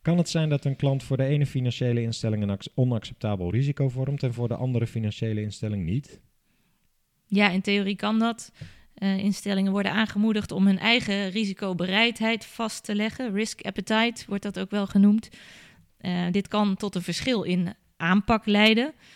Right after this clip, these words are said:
Speaker 2: Eh, het beleid van een instelling is een onderdeel van de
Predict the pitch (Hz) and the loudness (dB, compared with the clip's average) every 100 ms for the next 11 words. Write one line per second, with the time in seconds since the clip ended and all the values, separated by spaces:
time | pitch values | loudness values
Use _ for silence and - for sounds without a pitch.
0 | - _ - 180 - 180 - 185 196 202 | -20 _ -6 -4 -2 -6 0 4 4 4
1 | - 202 190 202 196 - 185 190 180 180 | 2 2 4 4 4 2 2 2 2 -2
2 | 180 202 208 180 185 190 180 185 180 | 0 4 4 6 4 2 2 2 2